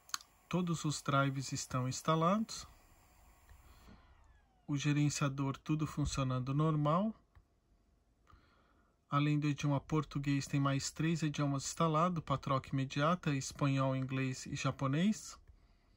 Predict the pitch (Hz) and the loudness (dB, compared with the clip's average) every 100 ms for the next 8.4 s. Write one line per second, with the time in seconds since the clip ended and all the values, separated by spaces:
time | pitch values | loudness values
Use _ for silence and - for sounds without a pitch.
0 | _ _ _ _ _ - _ _ _ _ | _ _ _ _ _ -20 _ _ _ _
1 | _ _ - - - - 139 - 151 147 | _ _ -20 -20 -12 -4 -4 -2 0 0
2 | 127 143 - 147 143 139 135 139 - - | 2 0 0 0 0 0 0 -4 -2 0
3 | 127 123 135 135 180 185 156 202 - 233 | 0 0 -4 -2 2 2 2 0 -2 -2
4 | 233 - _ _ _ _ _ _ - _ | -4 -8 _ _ _ _ _ _ -20 _
5 | _ _ _ _ _ _ _ _ _ _ | _ _ _ _ _ _ _ _ _ _
6 | _ _ _ _ _ _ _ - - - | _ _ _ _ _ _ _ -20 -20 -14
7 | - 165 170 - 160 151 147 147 139 143 | 0 2 2 2 2 4 4 2 0 -4
8 | - 147 139 131 | -2 -2 -2 -4